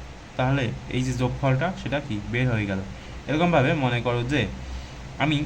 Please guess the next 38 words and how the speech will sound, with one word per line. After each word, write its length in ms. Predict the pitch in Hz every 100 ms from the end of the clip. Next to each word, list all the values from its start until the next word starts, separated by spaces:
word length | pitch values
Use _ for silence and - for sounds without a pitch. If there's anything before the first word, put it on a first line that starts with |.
| - - 135
একের 220 | 135 170 151
যে 60 | 135
ভ্যালু, 240 | 113 104 95 98 - - - - - - 113
মানে 120 | 110 120 - 151
এ 20 | 147
ওয়ান 140 | 143 135
সেলের 240 | 143 139 135
যে 60 | 131
ভ্যালু, 200 | 123 110 131
সেটা 180 | - - 113
মনে 100 | 113
করো 120 | 117 147
আমি 80 | 131 131
চেঞ্জ 140 | 110 107
করলাম। 200 | 101 95 95
কত 120 | 117 123 135
করলাম? 220 | 143 180 190 - - - 101
যে 80 | 120 123
আমি, 140 | 143 117 - - 113
আমার 140 | 120 120
এখানে 180 | 131 131
বিশ 140 | 127 123 113
ভালো 140 | 110 123
লাগলো 200 | 127 139 156
না, 80 | 107 - - - - - 110
আমি 120 | 117 127
এখানে 220 | 156 156 175 - - 107
দশ 140 | 113 104 110
দিলাম। 220 | 98 92 92 - - - - - - - - - - - - - -
তো 80 | 120 123 117 - 151
এখন 160 | 180 147
যোগফল 300 | 139 - 127 110
হবে 140 | 104 104
কত 100 | 104 104
দেখো 140 | 107 123
তো, 60 | 165 - - - -
মানে 120 | 143 165 151
এখানে 200 | 160